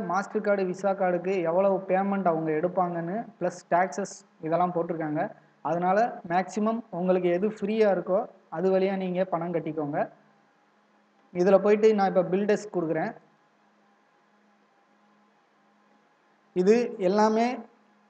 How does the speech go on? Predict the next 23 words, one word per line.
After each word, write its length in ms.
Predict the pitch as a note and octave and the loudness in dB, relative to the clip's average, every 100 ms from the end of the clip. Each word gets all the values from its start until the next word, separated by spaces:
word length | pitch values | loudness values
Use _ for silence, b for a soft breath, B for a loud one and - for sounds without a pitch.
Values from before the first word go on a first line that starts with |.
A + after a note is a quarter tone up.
| _ _ _ | _ _ _
same 220 | G3+ A3+ G#3+ | 2 2 0
method 360 | G#3 F#3+ F#3 | 2 2 2
தான் 140 | F#3+ A#3 - - _ - F3 | 0 -2 -8 -20 _ 0 0
ஆப்ல, 280 | F3+ - G3 F#3 F3 F3 E3+ E3 D#3+ | 0 -2 2 2 2 2 2 0 0
அப்ளிகேஷன்லயும். 840 | D#3+ G#3 G#3 G3+ G3+ F3+ E3+ E3 A#3+ - _ _ | -2 -2 0 0 0 -2 -2 -2 -4 -8 _ _
So 80 | - G3+ A3+ A3 | 0 2 0 -4
நீங்க 160 | F#3 F3+ F3+ F3 | -4 0 2 2
இதை 100 | F3 F3+ | 2 2
பார்த்துக்கிட்டாலே 480 | F#3+ G3+ F#3+ F#3+ F#3+ F#3 | 2 0 0 2 2 0
போதும். 260 | F3 G#3+ - - _ - | -2 -4 -6 -18 _ -6
இதுல 200 | F3+ F3+ | 0 2
உங்களுக்கு 280 | F3+ F3+ F3 | 2 0 -2
எந்த 140 | G3 G3+ | 0 2
bank 220 | F#3 G3 F#3+ | 2 0 0
வேணுமோ 280 | F#3 F#3 A#3 - F3 | -2 0 -2 -2 -8
அந்த 140 | F3 F3 | -4 0
பேங்கை 200 | F3+ G3 F3+ | 2 0 -2
click 200 | F3 - | -4 -4
பண்ணிட்டு 320 | F#3 F#3 A#3 D4 | -6 -4 -4 -4
நீங்க 160 | F3+ F3+ B3 - - _ D#3+ | -4 -2 -2 -6 -20 _ -4
bill 200 | F#3 G3+ F3 | -4 -2 -4
கட்டிக்கலாம். 440 | E3 F3 F3 B3 - _ _ _ _ _ _ _ _ _ _ _ _ _ _ _ F#3 | -4 -4 -2 -2 -6 _ _ _ _ _ _ _ _ _ _ _ _ _ _ _ 0
இந்த 140 | A3+ | 4